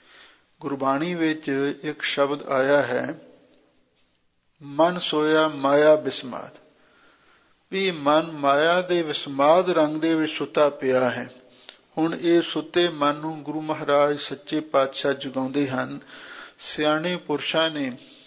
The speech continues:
ਨੀਂਦ ਵੀ ਕਈ ਪ੍ਰਕਾਰ ਦੀ ਲਿਖੀ ਹੈ। ਇੱਕ ਤਾਂ ਸਧਾਰਨ ਨੀਂਦ ਹੈ, ਅਸੀਂ ਥੱਕੇ ਹੁੰਨੇ ਹਾਂ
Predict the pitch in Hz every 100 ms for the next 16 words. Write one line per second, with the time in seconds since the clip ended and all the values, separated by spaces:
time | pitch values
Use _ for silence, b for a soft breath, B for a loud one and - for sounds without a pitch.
0 | B 147 139 156 175 185 185 185 180 160
1 | 165 160 151 - 139 143 147 139 135 123
2 | - 123 123 - B B B B _ _
3 | - 151 - 165 156 - 147 143 127 156
4 | 156 143 143 143 127 127 147 B B B
5 | B B B _ - 139 - 160 147 147
6 | - - _ _ _ _ - 131 - 165
7 | 147 135 143 151 139 127 120 -